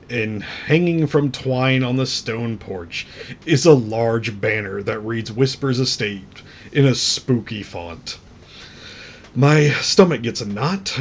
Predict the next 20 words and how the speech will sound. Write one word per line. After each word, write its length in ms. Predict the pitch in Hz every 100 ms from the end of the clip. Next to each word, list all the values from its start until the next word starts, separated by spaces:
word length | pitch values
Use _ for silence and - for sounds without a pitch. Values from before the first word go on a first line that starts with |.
| 127
but 140 | 120
not 300 | 113 104 -
from 160 | 127 113
fear. 600 | - 151 113 82 80 90
Anxiety 600 | 113 123 117 123 113 113
of 120 | 104
knowing 340 | 110 107 104
I 220 | 101 104 101
will 280 | 104 127
not 220 | 113 101 98
be 80 |
able 100 | 113
to 60 | 101
stop 280 | - 113 95
<laughs> 100 | -
myself 540 | 139 - - 92 - - -
the 140 | 127 120
moment 560 | 120 123 127 123 113
this 200 | 117 104
starts, 560 | - - 98 85 - -